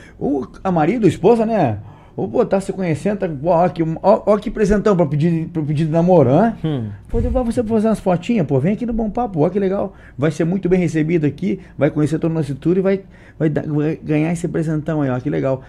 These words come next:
Speaker 1: Ensaio fotográfico, Dia dos Namorados aqui da Bom Papo, produzida pela B P Produções,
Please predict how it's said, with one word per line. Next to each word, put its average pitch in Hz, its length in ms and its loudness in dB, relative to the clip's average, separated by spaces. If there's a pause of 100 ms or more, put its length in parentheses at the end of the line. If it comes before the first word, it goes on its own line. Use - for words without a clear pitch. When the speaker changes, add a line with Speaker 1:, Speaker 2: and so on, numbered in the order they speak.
(120)
Speaker 1:
Ensaio 151 340 0
fotográfico, 170 580 -2
Dia 143 120 0
dos 156 100 -2
Namorados 147 400 0
aqui 143 160 -4
da 139 100 0
Bom 131 160 -2
Papo, 127 560 -4 (360)
produzida 131 340 -2
pela 139 180 2
B 127 160 0
P 139 140 -2
Produções, 165 600 -2